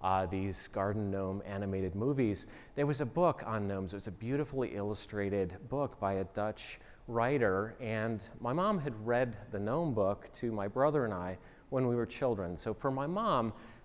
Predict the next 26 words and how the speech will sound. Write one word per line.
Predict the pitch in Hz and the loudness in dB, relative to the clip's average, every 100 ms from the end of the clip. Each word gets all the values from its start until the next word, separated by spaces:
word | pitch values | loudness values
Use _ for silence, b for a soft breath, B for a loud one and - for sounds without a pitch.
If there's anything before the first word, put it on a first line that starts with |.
| - | -2
the | 131 | 2
gnome | 139 156 185 | 4 4 4
collection | 147 98 82 - 107 | 4 4 2 0 -6
is | 98 | -4
very | 113 120 131 | -2 0 0
much | 107 95 104 | 0 -2 -4
about | - 92 92 - | -6 -2 -2 -4
cherished | - - 113 127 113 - - - | -10 -4 -2 -2 -4 -10 -14 -10
memories | 101 98 110 110 107 101 | -6 -4 0 0 0 -2
of | 104 - 90 | -8 -12 -6
early | 87 92 101 - - | -4 -2 -6 -8 -10
parenting. | 123 120 95 - 73 73 B B B 139 | -6 -6 -6 -8 -10 -12 B B B -8
And | 127 | -2
so | 160 156 | 4 4
it's | 131 139 | 4 -2
very | - 254 277 | -4 -2 0
appropriate | - - 135 143 110 98 | -2 0 0 4 2 2
that | 98 - | -2 -4
those | 104 90 | -4 -2
gnomes | 98 98 98 87 | -4 -2 -4 -4
live | 95 107 98 | -2 0 0
in | 92 | -4
my | 90 87 | -6 -8
childhood | - 90 92 95 87 | -6 -4 -4 -6 -2
bedroom, | 110 107 92 85 82 | 0 0 -2 -4 -4
and | 85 | -6